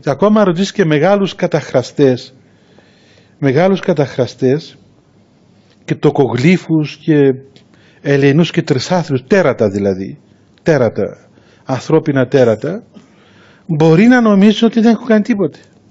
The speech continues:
Και η συνείδησή τους να τους λέει ότι εσύ δεν έκαμες τίποτε. Όχι μόνο δεν έκαμες τίποτε,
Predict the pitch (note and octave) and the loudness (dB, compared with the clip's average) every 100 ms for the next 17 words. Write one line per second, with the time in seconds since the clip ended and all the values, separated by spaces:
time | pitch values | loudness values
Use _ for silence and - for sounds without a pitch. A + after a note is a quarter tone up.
0 | _ _ _ _ _ _ _ _ _ _ | _ _ _ _ _ _ _ _ _ _
1 | _ _ _ _ _ _ - G3+ F#3+ F3+ | _ _ _ _ _ _ -2 0 0 0
2 | D#3+ - F3 A#3 A#3 G3+ G#3+ G3+ G3+ E3+ | -2 0 2 4 4 2 -2 0 0 0
3 | G3 A#3 A#3 G#3+ - A3+ B3+ B3 A#3 C4+ | 2 2 4 2 2 0 2 2 2 -2
4 | A#3 F#3+ C#3+ C#3 _ _ _ _ _ - | -2 -2 -4 -18 _ _ _ _ _ -8
5 | C#3 F3+ A3 E4+ E4 C#4 A#3 G3 E3 D3 | -4 2 4 4 4 4 2 2 0 -2
6 | - C3+ A#2 A2+ B2 C3+ | -2 -4 0 -2 -2 -10